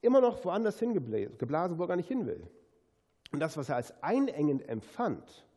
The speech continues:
diese Schnur, ist eigentlich das, was ihm Freiheit gab, was ihn funktionieren ließ, was ihn als Drachen am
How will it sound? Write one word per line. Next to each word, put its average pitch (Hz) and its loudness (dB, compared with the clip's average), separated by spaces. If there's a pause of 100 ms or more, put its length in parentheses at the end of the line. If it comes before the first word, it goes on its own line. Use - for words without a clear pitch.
(720)
diese 98 -10
Schnur, - -6 (240)
ist - -12
eigentlich 240 -8
das, 156 -6 (840)
was - -8
ihm 117 -4
Freiheit 104 -6
gab, - -4 (680)
was 131 -8
ihn 160 2
funktionieren 135 -2
ließ, - -16 (500)
was 117 -6
ihn 139 -2 (320)
als - -8
Drachen 120 -4 (360)
am 104 -6